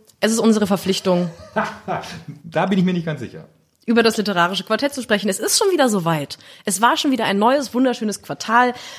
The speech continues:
Speaker 1: Das literarische Quartett, diesmal mit, ähm, der Literaturkritikerin Sandra Kegel zu Gast. Wer kennt sie nicht?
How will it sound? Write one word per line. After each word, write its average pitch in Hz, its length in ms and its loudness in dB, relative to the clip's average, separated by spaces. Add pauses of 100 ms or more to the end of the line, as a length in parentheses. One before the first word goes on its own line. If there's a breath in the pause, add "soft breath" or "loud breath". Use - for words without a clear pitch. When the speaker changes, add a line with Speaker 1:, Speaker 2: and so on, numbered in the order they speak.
(120 loud breath)
Speaker 1:
Das 185 140 -2
literarische 202 540 2
Quartett, - 560 -4
diesmal 247 400 2
mit, 208 320 0
ähm, 196 340 2
der 190 200 4
Literaturkritikerin 220 760 -2
Sandra 202 400 2
Kegel 196 420 -4
zu 254 140 -6
Gast. 220 300 -6
Wer 190 100 0
kennt 185 240 -6
sie 170 100 -4
nicht? 202 240 -4